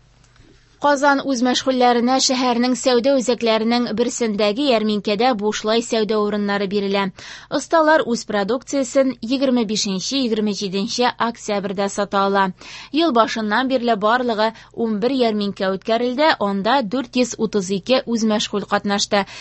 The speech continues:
Иң зур ярминкә шәһәр һәм республика көнендә оештырылды. Ул йөз егерме үз мәшгуль кешене җыйган. Аларның кереме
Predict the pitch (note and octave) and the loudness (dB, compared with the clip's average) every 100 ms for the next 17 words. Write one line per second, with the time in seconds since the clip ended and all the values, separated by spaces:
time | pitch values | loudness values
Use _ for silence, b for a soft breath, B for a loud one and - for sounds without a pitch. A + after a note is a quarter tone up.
0 | B A#3+ A#3+ G#3 G#3 G3+ G3 F#3+ F#3 A#3 | B 0 2 2 2 2 2 -2 -2 0
1 | B3+ - G#3 A3+ A#3 A3+ A3 A3+ A3+ A3+ | 0 0 0 -2 0 -2 -2 -4 -4 -2
2 | G3+ G3+ A3+ A3 A#3 A3+ A#3 A#3+ A#3+ C4 | 0 -2 -2 -2 0 2 2 0 0 0
3 | A#3+ A#3+ B3+ B B B B3 D4+ C#4+ - | 0 2 0 B B B 0 2 0 -2
4 | A#3 D4+ G#3+ A#3 A3 G#3 A#3 C4 A#3 A3 | 2 2 2 0 0 0 0 0 0 0
5 | A3+ A3 - G#3 - - G#3 G3+ G3+ F#3+ | 0 0 -2 -4 -2 -2 -2 -2 0 0
6 | G3 F#3 B B B C4 C4 B3 A#3 A3 | 0 -2 B B B 2 6 6 4 0
7 | G#3 A#3 G#3 G3+ A#3 | 0 -2 -2 -2 -2